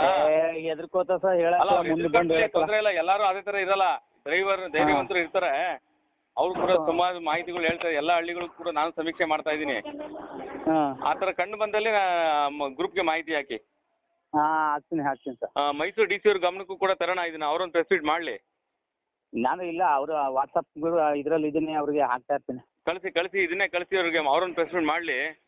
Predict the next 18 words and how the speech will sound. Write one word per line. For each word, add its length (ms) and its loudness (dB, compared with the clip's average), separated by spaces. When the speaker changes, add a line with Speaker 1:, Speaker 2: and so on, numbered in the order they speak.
Speaker 1:
ಹಾ, 260 2
ಹಾ. 200 0
Speaker 2:
ಹಾ, 180 0
ನಾನು 180 4
ಕೂಡ 140 2
Speaker 1:
ಅದು 180 2
Speaker 2:
ಕಳಿಸ್ತೀನಿ. 280 2
Speaker 1:
ಈಗ 60 2
ನೀವು 160 2
ಹಾಕಿ, 340 -6
ಈ 80 -10
ಸ್ಟೇಟಸ್ 460 -2
ಹಾಕಿದ್ರಲ್ಲ, 460 2
Speaker 2:
ಹೌದು, 260 2
Speaker 1:
ಕ್ಲಿಯರೆನ್ಸ್ 380 4
Speaker 2:
ಹೌದು. 100 0
Speaker 1:
ಇಲ್ಲ 140 2
ಅದು. 340 -2